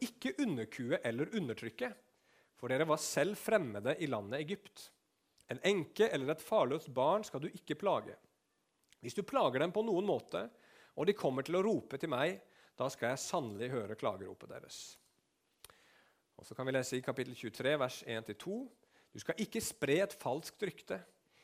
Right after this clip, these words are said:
Gi ikke din hånd til samfunn med den skyldige, så du blir et urettferdig vitne. Du skal ikke følge mengden i ondskap. Du skal ikke vitne slik i en rettssak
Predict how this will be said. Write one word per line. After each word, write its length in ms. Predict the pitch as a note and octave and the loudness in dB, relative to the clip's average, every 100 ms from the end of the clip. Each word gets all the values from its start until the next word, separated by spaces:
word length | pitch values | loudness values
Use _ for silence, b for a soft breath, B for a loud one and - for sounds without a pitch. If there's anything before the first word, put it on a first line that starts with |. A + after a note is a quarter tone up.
| b G#2+ | b -6
Gi 220 | D#3+ C4 | 0 0
ikke 160 | - G3+ | 2 2
din 140 | A3+ | 2
hånd 220 | F3 A3 G#3 | 0 0 -2
til 80 | |
samfunn 560 | F#3 - A3 B2 - G3 | 0 2 2 0 -4 0
med 140 | F#3+ | 2
den 100 | F3+ | 2
skyldige, 540 | - A#3+ D#3+ G#2 B2+ A3+ B B B - | -2 -4 -4 -2 -2 -2 B B B -8
så 120 | D#3+ | -6
du 200 | B2 F#3 | -2 -2
blir 180 | D#3 B2+ | 2 2
et 140 | D#3+ F3+ | 2 0
urettferdig 600 | F#3 A2+ - G#2+ A2+ D#3 | -2 -2 -2 -4 -2 -2
vitne. 280 | D#3+ - - - _ b b b A#2+ | -4 -12 -16 -18 _ b b b -16
Du 60 | |
skal 160 | - G3 B3 | -4 -4 -2
ikke 360 | A#3 _ C4+ B3 | -6 _ -6 2
følge 240 | A#3+ F3 | 4 6
mengden 320 | G3 D3 A2+ | 4 2 0
i 80 | F3 | -2
ondskap. 480 | B2 - E3 F3+ - - | -2 -4 -2 -4 -4 -16
Du 80 | A#2 | -14
skal 160 | - B2+ - B3 | -6 -6 -4 -8
ikke 320 | - - B3 | -8 -10 -8
vitne 600 | G#3 - _ _ - F#3 G3+ | -8 -10 _ _ 0 0 0
slik 360 | - E3 G3+ | -2 -2 0
i 60 | F#3 | 0
en 120 | D#3 | 2
rettssak 480 | B2 - F#3 A#3+ - | 0 0 -2 -2 -6